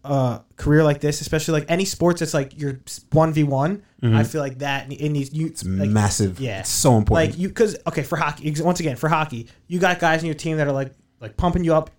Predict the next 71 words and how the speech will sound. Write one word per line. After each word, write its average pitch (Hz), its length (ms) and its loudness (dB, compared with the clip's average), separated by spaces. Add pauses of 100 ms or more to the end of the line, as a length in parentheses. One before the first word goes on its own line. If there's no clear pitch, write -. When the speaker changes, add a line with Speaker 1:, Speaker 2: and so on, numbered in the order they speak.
(120)
Speaker 1:
You're 175 180 2
right 170 160 2
next 180 200 0
to 185 80 0
everyone 170 260 2
playing 180 340 -2
with 175 160 -2
that, 170 180 0
like, 147 160 -4
playing 175 200 0
with 170 80 0
other 165 140 0
Speaker 2:
You 160 80 0
have 135 200 6
Speaker 1:
guys. 120 60 0
Speaker 2:
morale. 127 520 6
Speaker 1:
Exactly. 226 420 4
Speaker 2:
That 135 60 6
Speaker 1:
It's 135 60 6
a - 40 8
team 131 80 8
Speaker 2:
morale 147 280 8
Speaker 1:
morale. 131 160 6
Speaker 2:
helps 143 260 4
you 143 100 6
out. 131 320 4
Speaker 1:
But 165 180 0
you, 254 540 6 (120)
like, 175 160 4
being 185 120 4
a 185 40 2
fighter 190 320 4
Speaker 2:
There 165 100 6
Speaker 1:
by 180 80 8
Speaker 2:
is 180 80 4
no 175 100 4
Speaker 1:
yourself, 160 200 6
Speaker 2:
morale. 127 260 4 (320)
Speaker 1:
it, 196 40 0
you 190 100 0
got 185 100 4
Speaker 2:
<laughs> 160 40 6
It's, - 0 -
Speaker 1:
your 175 80 2
Speaker 2:
it's 160 80 4
Speaker 1:
coaches 151 200 4
Speaker 2:
you. 180 120 6
Speaker 1:
behind 160 300 2
you. 123 160 -8
Yeah, 160 200 2
like, 143 140 0
that's 160 200 2
it, 135 200 0
right? 185 240 2
Like, 165 200 0
it's 151 120 -4
like, 147 260 0 (240)
and 175 140 2
it 180 340 2
ultimately 165 520 2
is 151 300 0
on 143 240 -4
you, 123 340 -4
Speaker 2:
Mm-hmm. 120 140 2
Speaker 1:
right? 156 180 2
'Cause, 156 200 4
like, 147 180 2 (680)
once 165 200 -4
again, 180 140 -4
in 151 60 -6
hockey 160 460 -4